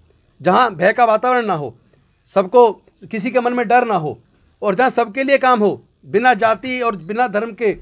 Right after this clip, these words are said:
बिना किसी भेदभाव के सबको समान रूप से आगे लेके चलने की बात हो। क्योंकि भारतीय जनता पार्टी सबका साथ सबका विकास की बात तो करती है, लेकिन वोट सबका लेती है और काम अडानी अंबानी के करती है। मैं समझता हूँ इससे उत्तर प्रदेश धीरे धीरे तबाही के रास्ते पर है।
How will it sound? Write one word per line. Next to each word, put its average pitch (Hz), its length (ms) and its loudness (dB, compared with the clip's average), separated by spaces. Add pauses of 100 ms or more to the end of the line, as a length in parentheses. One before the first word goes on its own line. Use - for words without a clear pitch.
(160)
बिना 233 200 0
किसी 226 260 -10
भेदभाव 208 420 4
के 180 200 -6 (440)
सबको 240 260 -2
समान 240 300 2
रूप 254 160 -4
से 254 140 0
आगे 233 220 0
लेके 233 240 -4
चलने 220 280 -4
की 202 140 -4
बात 170 240 0
हो। 117 160 -12 (260)
क्योंकि 208 180 -14
भारतीय 175 320 -4
जनता 170 280 -4
पार्टी 175 280 -6
सबका 165 320 -6
साथ 185 220 -2
सबका 165 300 -6
विकास 165 300 -4
की 180 100 -6
बात 156 260 0
तो 208 80 -4
करती 247 300 -4
है, 165 200 -2 (460)
लेकिन 202 260 -2
वोट 233 260 4
सबका 185 320 0
लेती 202 340 -2
है 277 220 4 (420)
और 185 140 -2
काम 202 260 -2
अडानी 175 260 -2
अंबानी 135 340 -6
के 123 100 -12
करती 92 340 -18
है। 80 100 -20 (420)
मैं 196 120 -2
समझता 226 360 -2
हूँ 269 60 -2
इससे 262 320 4
उत्तर 208 240 -6
प्रदेश 233 340 -4 (260)
धीरे 190 200 0
धीरे 233 180 -4
तबाही 185 280 0
के 214 120 -2
रास्ते 160 240 -6
पर 127 160 -6
है। 208 200 -2